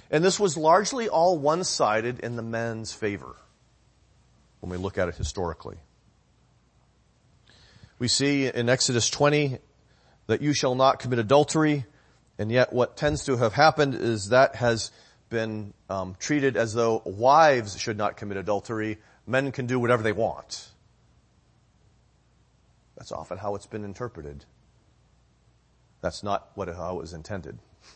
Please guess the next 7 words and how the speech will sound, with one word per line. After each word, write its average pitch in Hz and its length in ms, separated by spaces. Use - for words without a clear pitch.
however. - 340
We 131 80
see 160 240
with 131 160
regard 139 300
to 127 80
divorce, 143 580